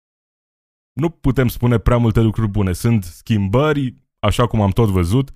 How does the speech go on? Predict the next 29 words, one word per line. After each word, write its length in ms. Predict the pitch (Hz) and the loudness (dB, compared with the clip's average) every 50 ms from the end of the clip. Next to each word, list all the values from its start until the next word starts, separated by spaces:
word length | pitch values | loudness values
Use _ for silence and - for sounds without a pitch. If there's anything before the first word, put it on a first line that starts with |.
| _ _ _ _ _ _ _ _ _ _ _ _ _ | _ _ _ _ _ _ _ _ _ _ _ _ _
mai 140 | 117 117 | 0 2
degrabă 420 | 117 117 113 131 143 123 131 127 127 | 2 2 2 2 2 2 2 0 0
schimbări 500 | - - - - 110 101 98 117 120 107 | 0 -2 -2 -2 0 2 2 2 0 2
de 100 | 107 110 | 0 0
dragul 340 | 98 101 107 104 95 98 95 | 2 2 2 2 2 0 -2
schimbării. 640 | 80 - - 101 92 85 87 82 78 78 76 - _ _ _ _ _ _ _ _ _ _ _ _ _ _ _ _ _ _ _ _ | -2 -2 -4 -4 -2 -2 -2 -4 -4 -6 -10 -14 _ _ _ _ _ _ _ _ _ _ _ _ _ _ _ _ _ _ _ _
Schimbări 500 | - - - 110 104 98 95 120 135 131 | -12 -6 -2 -2 -2 0 0 0 0 0
care 340 | - 120 113 110 110 104 92 - _ _ _ _ _ _ _ _ _ _ _ _ _ _ _ _ _ _ _ _ | 0 0 0 0 0 -2 -4 -6 _ _ _ _ _ _ _ _ _ _ _ _ _ _ _ _ _ _ _ _
nu 180 | - 117 143 147 | -6 -4 -4 -2
vor 180 | 135 143 135 | -2 0 0
aduce 580 | 123 113 101 113 110 - - 95 85 82 85 - - _ _ _ _ _ | 0 0 0 0 0 0 -2 -4 -4 -6 -8 -12 -18 _ _ _ _ _
sau 240 | _ - 104 101 101 107 107 - _ _ _ _ | _ -2 0 2 2 0 -2 -4 _ _ _ _
nu, 520 | - 107 117 120 120 117 107 98 90 - _ _ - _ _ _ _ | -2 0 0 2 0 -2 -4 -6 -8 -12 _ _ -20 _ _ _ _
nu 320 | _ 101 110 135 139 - _ _ | _ -4 -4 -4 -4 -8 _ _
au 280 | - 147 175 170 - | -2 0 0 0 0
cum 200 | - - 131 110 | 0 0 0 0
să 160 | 98 - - | 2 0 0
aducă, 520 | 98 92 90 95 87 - - 87 82 85 90 | 0 0 0 -2 -4 -4 -4 -4 -2 -2 -2
nu 320 | 95 101 113 117 117 110 | 0 0 2 2 2 0
s-a 200 | 98 - 113 107 | 0 0 0 0
explicat 420 | 104 101 - - 110 - 113 104 - | 0 -2 -2 -4 -2 0 0 -2 0
suficient 580 | - 110 - 110 98 - - 180 175 165 131 | -2 -4 -2 -2 -4 -2 -2 -2 -2 -2 -2
cum 100 | - 113 | -4 -6
s-ar 200 | 107 - 104 98 | -4 -4 -4 -2
putea 220 | 87 101 92 98 95 | -2 -2 0 0 0
întâmpla 300 | 92 87 87 82 95 101 | 0 -2 -2 -2 -2 -2
asta, 300 | 101 - 113 104 95 - _ _ _ _ _ _ _ _ | -2 0 -2 -4 -4 -6 _ _ _ _ _ _ _ _
să 120 | _ - 120 | _ -2 -2
aducă 560 | 110 107 135 - 139 131 127 117 104 - _ | 0 0 0 0 2 2 2 2 0 -4 _